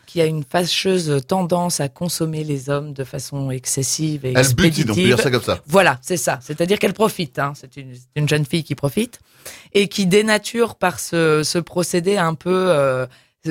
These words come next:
Speaker 1: ces histoires d'amour qui n'ont plus grande valeur et Marivaux débarque dans sa vie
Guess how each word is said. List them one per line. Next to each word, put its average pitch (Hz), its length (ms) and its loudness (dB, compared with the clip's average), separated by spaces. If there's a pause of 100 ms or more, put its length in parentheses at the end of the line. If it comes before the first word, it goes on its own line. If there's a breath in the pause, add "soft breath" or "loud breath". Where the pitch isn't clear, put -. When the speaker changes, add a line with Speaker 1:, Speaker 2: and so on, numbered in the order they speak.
Speaker 1:
ces 180 320 2
histoires 170 340 2
d'amour 151 500 0
qui 156 120 -10
n'ont 143 180 -6
plus 208 180 -2
grande 165 300 0
valeur 165 420 2
et 165 80 0
Marivaux 180 400 0
débarque 196 480 0
dans 170 160 -6
sa 151 180 -2
vie 180 220 -4